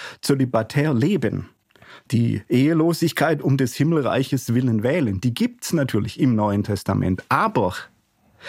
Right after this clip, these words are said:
es gibt nicht diese zwangmäßige Verbindung zwischen der Gnadengabe der Eheunfähigkeit, wie die eigentlich richtig heißt, und der Gnadengabe des Vorstehens einer Gemeinde. Das ist der entscheidende Punkt. Es gibt natürlich zölibatäre Menschen.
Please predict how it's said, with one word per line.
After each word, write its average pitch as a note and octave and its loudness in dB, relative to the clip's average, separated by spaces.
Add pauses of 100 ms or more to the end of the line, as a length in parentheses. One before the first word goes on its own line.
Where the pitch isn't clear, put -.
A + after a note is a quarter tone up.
(180)
es C3+ 0
gibt D3+ 0
nicht - -2 (220)
diese C3+ 2 (200)
zwangmäßige C3+ 0
Verbindung B2+ 0 (760)
zwischen D3+ 2
der B2+ 0
Gnadengabe C3 0
der B2 0
Eheunfähigkeit, C#3 0
wie G#2+ 2
die G#2 0
eigentlich G2 0
richtig F3 -2
heißt, A2 0 (180)
und C#3+ 2
der C3+ 2
Gnadengabe B2+ 0
des A#2 -2
Vorstehens B2 0
einer G2+ 0
Gemeinde. C#3 0 (460)
Das D#3 2
ist F3 -4
der C3+ 2
entscheidende A2 0
Punkt. F#3 -2
Es G#2 -6
gibt - -2
natürlich B2 -2
zölibatäre - -4
Menschen. A3 0